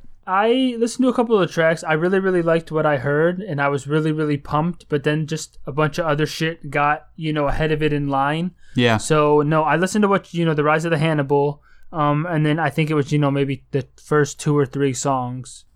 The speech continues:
Speaker 2: It's the vocalist from Cataclysm and everything, and this is the side project on basically Roman history, you know, kind of like how Nile does Egypt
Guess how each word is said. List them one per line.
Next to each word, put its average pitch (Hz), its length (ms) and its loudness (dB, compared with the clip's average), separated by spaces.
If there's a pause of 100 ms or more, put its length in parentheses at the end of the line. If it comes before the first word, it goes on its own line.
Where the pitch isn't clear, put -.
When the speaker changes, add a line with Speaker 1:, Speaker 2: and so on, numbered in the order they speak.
(140)
Speaker 2:
It's 131 160 -8
the 143 60 -2
vocalist 160 640 2
from 139 260 2
Cataclysm 131 640 0
and 120 80 0
everything, 120 420 0
and 113 80 2
this 120 140 -2
is 120 100 -2
the 120 80 -2
side 117 380 -2
project 110 680 -2
on 107 540 2 (380)
basically 147 720 2
Roman 117 480 2
history, 160 480 0 (120)
you 147 120 0
know, 156 160 0
kind 139 220 0
of 127 120 -2
like 127 320 -2
how 123 160 0
Nile 117 340 0
does 113 240 -2
Egypt 120 600 -2